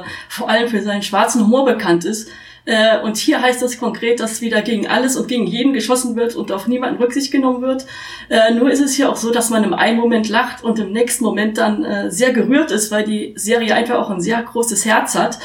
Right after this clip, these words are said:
Äh, und interessant ist auch, dass bei Netflix war die zweite Staffel, äh,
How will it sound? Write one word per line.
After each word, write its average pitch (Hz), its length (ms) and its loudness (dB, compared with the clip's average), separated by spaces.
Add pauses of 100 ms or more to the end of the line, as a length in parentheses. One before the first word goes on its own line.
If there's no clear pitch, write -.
(500)
Äh, 220 220 4
und 240 160 2
interessant 247 420 0
ist - 120 -2
auch, - 160 -2
dass 214 200 -4
bei 202 120 0
Netflix 240 520 0
war 214 120 2
die 214 100 -2
zweite 220 320 0
Staffel, 220 420 0
äh, 202 340 -2